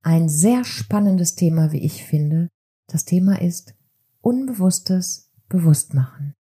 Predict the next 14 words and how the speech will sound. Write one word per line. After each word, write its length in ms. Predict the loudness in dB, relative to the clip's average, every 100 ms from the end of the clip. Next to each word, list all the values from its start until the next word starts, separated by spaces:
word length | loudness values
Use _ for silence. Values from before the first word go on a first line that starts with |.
| _ _ _ _ _ -2
In 100 | 0
dieser 280 | 2 0 -2
Episode 680 | 0 0 2 2 2 0
erfährst 680 | 0 -2 -2 -2 0 -2 0
du, 220 | 0 0 -4 _ _ _
dass 360 | 2 2 0 -4
Stimme 580 | -12 -6 -4 -4 -6 -4
in 220 | -4 0
aller 260 | 2 4 4
Munde 340 | 2 2 2
ist 440 | 0 -4 -6 -10 -20 _ _ _ -4
und 200 | -2 0
das 460 | 0 0 -6 -8 _
meistens 1040 | -2 2 2 2 -2 0 0 0 -4 -8